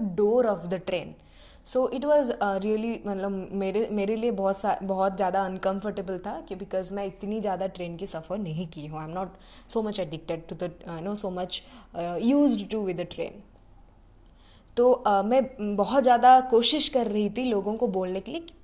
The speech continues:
थोड़ा सा साइड दे दीजिए, मैं थोड़ी देर के लिए बैठ जाऊँ। इतना बोलने की हिम्मत मेरे में नहीं था। ओके, तो मुझे बार-बार वो बैग पे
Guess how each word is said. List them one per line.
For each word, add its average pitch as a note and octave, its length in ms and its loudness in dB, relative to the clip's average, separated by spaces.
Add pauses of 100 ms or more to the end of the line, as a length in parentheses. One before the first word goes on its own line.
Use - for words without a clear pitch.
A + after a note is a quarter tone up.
थोड़ा A3+ 220 4
सा B3 120 -2
साइड G3 340 -2
दे G3+ 100 -2
दीजिए, F#3+ 400 -8 (340)
मैं C4 100 -4 (120)
थोड़ी B3 240 2
देर G#3+ 260 2
के G#3+ 120 -6
लिए C4 100 -2
बैठ F3+ 260 -2
जाऊँ। E3 240 -6 (380)
इतना C4+ 340 -2
बोलने A#3+ 440 2
की C4 140 -8
हिम्मत G#3+ 440 -2
मेरे G#3 200 -4
में G3+ 120 -4
नहीं E3+ 200 -8
था। D#3 220 -14 (480)
ओके, G3 160 -4
तो A3+ 520 -2
मुझे A#3 160 0
बार-बार A3 600 4
वो A3 120 4
बैग G3+ 280 4 (140)
पे A3 120 2